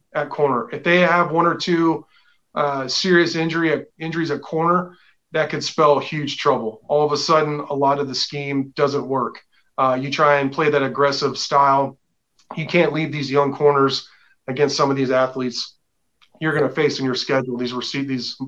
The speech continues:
these freak receivers you're gonna, you're gonna face. Uh, you will get torched.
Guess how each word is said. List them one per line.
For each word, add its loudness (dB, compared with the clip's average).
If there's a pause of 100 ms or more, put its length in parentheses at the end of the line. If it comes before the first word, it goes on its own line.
(100)
these -8
freak -4 (120)
receivers -6
you're -4
gonna, -2
you're -10
gonna -4
face. -8 (340)
Uh, 2
you -2
will 6
get 2
torched. 2